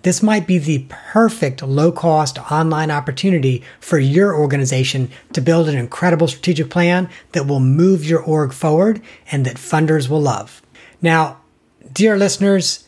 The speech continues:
speaking of funders loving, I love today's guest. I'll just say it. I love Kevin Chase.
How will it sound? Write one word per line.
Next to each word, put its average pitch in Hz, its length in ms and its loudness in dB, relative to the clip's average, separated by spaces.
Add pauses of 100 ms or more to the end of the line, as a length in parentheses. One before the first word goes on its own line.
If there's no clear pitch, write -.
speaking 240 500 0
of 139 240 -2 (140)
funders 165 560 0
loving, 127 500 -4 (460)
I 196 200 0
love 139 640 -2
today's 120 380 -6
guest. - 540 -12 (480)
I'll 180 200 2
just 156 280 0
say 131 220 -2
it. - 180 -18 (380)
I 170 480 0 (160)
love 131 640 -2
Kevin 120 320 -4
Chase. - 500 -10